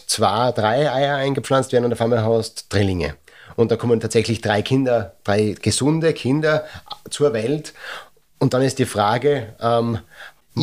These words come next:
Speaker 1: muss der
Speaker 2: diese,
Speaker 1: Arzt
Speaker 2: ist diese Übererfüllung
Speaker 1: Ja, ja, genau.
Speaker 2: rechtsgeschäftlich gesehen ein, ein gewährleistungsrechtlicher Mangel?
Speaker 1: Genau. Und muss dann der Arzt sozusagen für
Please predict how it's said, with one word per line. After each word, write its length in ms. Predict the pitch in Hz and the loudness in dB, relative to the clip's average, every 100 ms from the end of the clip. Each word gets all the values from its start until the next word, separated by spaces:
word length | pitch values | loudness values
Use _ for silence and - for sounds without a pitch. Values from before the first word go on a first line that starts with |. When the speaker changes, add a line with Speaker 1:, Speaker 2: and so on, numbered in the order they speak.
| 147 | 0
Speaker 1:
muss 120 | 175 | 0
der 80 | 170 | 0
Speaker 2:
diese, 200 | - 170 | 0 0
Speaker 1:
Arzt 280 | 160 151 165 | 0 0 -4
Speaker 2:
ist 180 | 165 - | -4 -2
diese 180 | 156 165 | 0 0
Übererfüllung 1120 | - 175 226 165 139 127 - 151 165 175 185 | 0 0 0 0 0 -4 0 0 2 0 2
Speaker 1:
Ja, 80 | |
ja, 140 | 127 135 | 0 0
genau. 320 | 143 123 107 | 0 0 0
Speaker 2:
rechtsgeschäftlich 960 | 123 131 156 - 196 - 165 160 165 - | 0 0 0 -2 -2 2 0 -2 -6 0
gesehen 480 | 165 - 131 143 | 0 2 2 2
ein, 300 | 147 131 131 - | 2 0 0 0
ein 220 | 131 131 | 0 2
gewährleistungsrechtlicher 1500 | 131 117 117 139 160 135 - 143 135 123 120 123 139 135 | 0 2 0 2 2 0 -2 -4 -2 2 0 0 -4 0
Mangel? 500 | 139 113 107 107 92 - | 2 2 0 0 -2 -2
Speaker 1:
Genau. 340 | 131 123 95 - | 0 2 0 -2
Und 160 | 117 | 0
muss 320 | 120 143 156 - | 2 2 0 0
dann 240 | 139 135 | 0 0
der 180 | 123 - | -2 -2
Arzt 360 | 98 135 - | -2 -2 0
sozusagen 500 | 127 113 110 120 117 | -2 0 0 2 0
für 480 | 110 127 131 127 120 | -2 0 0 0 -2